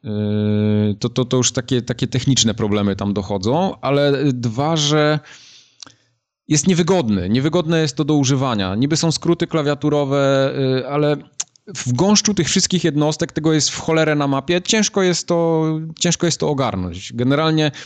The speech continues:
skupiam się głównie na tym, żeby używać tych bohaterów, bo oni są jak ci niedźwiedzie, nie?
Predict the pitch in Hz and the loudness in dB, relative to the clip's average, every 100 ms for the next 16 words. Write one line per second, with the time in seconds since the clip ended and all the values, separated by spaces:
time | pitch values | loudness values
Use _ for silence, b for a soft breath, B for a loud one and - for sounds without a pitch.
0 | B - - 180 165 160 151 156 147 147 | B -6 -2 0 0 0 -2 0 0 0
1 | 139 147 135 127 127 123 123 120 127 131 | 0 0 0 0 2 2 2 0 0 0
2 | 139 131 - 127 123 120 - 104 143 196 | 0 -2 -2 -2 0 -4 -2 0 0 -2
3 | - - - 147 170 165 170 156 143 147 | -8 -16 -2 2 2 2 2 0 -2 -8
4 | 156 147 - - 139 127 117 104 107 156 | -4 -4 -4 -2 0 2 2 0 0 0
5 | 131 180 | 0 -2